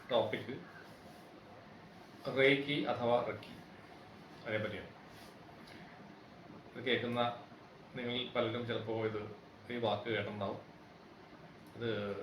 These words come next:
പഠിച്ചിട്ടുള്ള ആൾക്കാരുണ്ടാവും. അപ്പോ ജനറലായ ഒരു ഇൻഫർമേഷൻ ഇതിലൂടെ നൽകുക എന്നുള്ളതാണ് ഞാൻ ഈ വീഡിയോ കൊണ്ട് ഉദ്ദേശിക്കുന്നത്. അപ്പൊ അതിനു മുമ്പ് റെക്കി ഞാനുമായിട്ടുള്ള ബന്ധത്തെ പറ്റി പറയാം.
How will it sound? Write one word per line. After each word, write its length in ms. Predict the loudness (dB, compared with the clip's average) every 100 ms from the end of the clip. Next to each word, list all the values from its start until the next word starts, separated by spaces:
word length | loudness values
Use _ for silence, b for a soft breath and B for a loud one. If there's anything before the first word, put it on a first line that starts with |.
| -4
പഠിച്ചിട്ടുള്ള 460 | 0 2 0 2 6
ആൾക്കാരുണ്ടാവും. 580 | 6 6 4 0 -2 -4 -12 -18 -18 -18 -18 -18 -18 -18 -16 -18 -18 -18 -14 -6
അപ്പോ 340 | 0 0 0 -6 4
ജനറലായ 460 | 6 8 10 10 10
ഒരു 100 | 8
ഇൻഫർമേഷൻ 680 | 6 4 6 6 6 2 -2 -12 -18 -4
ഇതിലൂടെ 300 | 2 4 6
നൽകുക 340 | 6 4 6 6
എന്നുള്ളതാണ് 520 | 6 6 6 6 0 -8 -16 -16 -16 -18 -18 -18 -18 -18 -18 -16 -16 -16 -16 -16 -16 -16 -16 -16 -16 -2 2
ഞാൻ 140 | 6
ഈ 60 | 6
വീഡിയോ 220 | 6 6 6
കൊണ്ട് 160 | 4
ഉദ്ദേശിക്കുന്നത്. 520 | 0 -2 -2 -8 -8 -14 -18 -18 -18 -18 -18 -18 -18 -16 -16 -16 -16 -16 -16 -16 -16
അപ്പൊ 200 | 0 4
അതിനു 160 | 6 6
മുമ്പ് 340 | 6 4 4 -4 -14 -18 -18 -18 -18 -18 -18 -18 -18 -2
റെക്കി 240 | -2 0 4 8
ഞാനുമായിട്ടുള്ള 560 | 10 10 10 10 10 6
ബന്ധത്തെ 320 | 6 4 2
പറ്റി 200 | 2 2
പറയാം. 220 | 2 0